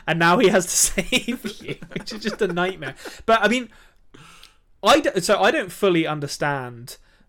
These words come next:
the end of this movie because it, so, like, the, the setup is, it's the classic, you know, Gwen Stacy in a bus full of children setup. We're gonna drop both of them.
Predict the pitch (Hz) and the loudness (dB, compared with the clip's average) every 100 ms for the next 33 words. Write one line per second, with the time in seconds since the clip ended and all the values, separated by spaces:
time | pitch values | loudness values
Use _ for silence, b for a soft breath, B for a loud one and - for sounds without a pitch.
0 | _ 147 156 151 147 139 135 131 - 131 | _ -4 0 2 0 -4 -6 -6 -6 -8
1 | 123 113 95 - b b 170 190 170 190 | -8 -10 -14 -18 b b 2 4 4 2
2 | 190 156 180 180 175 170 190 165 175 170 | 0 4 4 4 2 0 0 0 2 2
3 | 170 165 - 185 160 143 143 156 170 202 | 2 0 2 2 2 -2 -4 -8 -4 0
4 | 190 - 165 - - 147 135 170 160 151 | 0 0 -4 -4 -4 -2 -2 0 -2 -2
5 | 156 147 156 147 143 - 147 139 - 147 | -2 -2 -4 -4 -4 -4 -8 -8 -4 -4
6 | 139 143 - 135 - 127 - B B B | -4 -8 -6 -6 -4 -8 -8 B B B
7 | - 170 175 202 185 208 170 160 156 156 | -8 0 2 4 4 2 2 0 0 -2
8 | 147 | -2